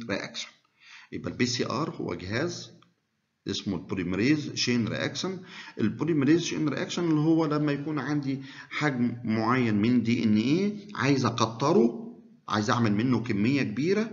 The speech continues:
عشان اعرف اشتغل بيه، تمام؟ بحطه في الجهاز اللي هو البوليمريز تشين reaction اللي هو بيكتر ال، ال دي ان ايه عشان يبقى عندي كميه اقدر اشتغل عليها التجارب بتاعتي.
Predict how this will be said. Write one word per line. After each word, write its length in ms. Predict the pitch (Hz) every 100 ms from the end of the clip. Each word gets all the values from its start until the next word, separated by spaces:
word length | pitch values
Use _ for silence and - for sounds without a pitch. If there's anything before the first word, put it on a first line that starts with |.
| -
عشان 240 | - 107
اعرف 200 | 104 101
اشتغل 380 | 110 - 120 117
بيه، 300 | 110 170 226 - - - - - _ _ _ _ _ -
تمام؟ 600 | 98 123 214 285 - - - - - - _ _ -
بحطه 400 | 113 - 185 131
في 60 | 113
الجهاز 440 | 110 113 131 117
اللي 120 | 95
هو 160 | 113 120
البوليمريز 560 | 117 135 120 110 113
تشين 380 | 104 - 120 113
reaction 500 | - 117 170 - 214 226 - - -
اللي 160 | 127 117
هو 240 | 131 123
بيكتر 680 | 113 143 139 139 - 113 113 - - - _ -
ال، 220 | 101 87 80 85 50 - - - - - - - - - - - - - - 87
ال 100 | -
دي 200 | 107 135
ان 120 | 127
ايه 200 | 104 147
عشان 260 | 165 151 127
يبقى 220 | 117 107
عندي 180 | 113 113
كميه 460 | 113 101 104 120 104
اقدر 400 | 117 98 95 82
اشتغل 360 | - 117 101
عليها 300 | 80 98 104
التجارب 640 | - 92 87 95 92 85 -
بتاعتي. 400 | 92 - -